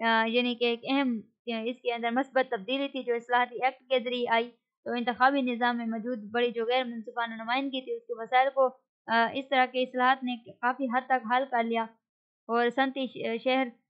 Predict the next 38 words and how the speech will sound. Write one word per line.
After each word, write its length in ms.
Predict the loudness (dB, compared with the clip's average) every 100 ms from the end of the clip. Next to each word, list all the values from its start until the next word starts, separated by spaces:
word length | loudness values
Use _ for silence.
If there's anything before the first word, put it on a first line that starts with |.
| _ 0
जैसे 340 | 2 2 0
म-, 240 | 0 -4 -2
Manchester 600 | -2 0 -2 0 2 2
और 100 | 0
बर्ग-, 520 | -2 -2 -6 -6 -4
जो 140 | -4
Birmingham 520 | -4 -2 2 2 2
है, 120 | 0 -4
इसको 200 | -2 4
Parliament 480 | 4 4 0 -6
में 80 | -8
नुमाइंदगी 440 | -6 -4 -4 -6 -4
दिलाई। 260 | -2 -2 -6 _ _ _ _ -2
Then 220 | 0 4
set 180 | 2 4
the 140 | 2 4
stage 240 | 2 2
for 160 | -2 0
future 280 | 0 2
reforms, 400 | 2 0 -4 -6 -12 -2
फिर 280 | 0 0 -4 _ -6
मुस्तकबिल 420 | 0 4 4 2
के 140 | 0 0
इस्लाहात, 400 | 4 6 6 4 -2 _ _ _ -4
अ, 20 |
के 400 | 0 0 2 0
जो 440 | 2 2 2 2 -2 -2
बुनियाद 380 | 0 4 4 2
थी 180 | 0 2
वो 140 | 2
क्या 240 | 2 0
थी। 300 | -2 -6 -12 _ -2
ये 200 | 0 0
act 140 | -2
महदूद 440 | -2 0 -2 -2
होने 200 | -2 -4
के 140 | -6 -2
बावजूद 460 | 0 0 0 -4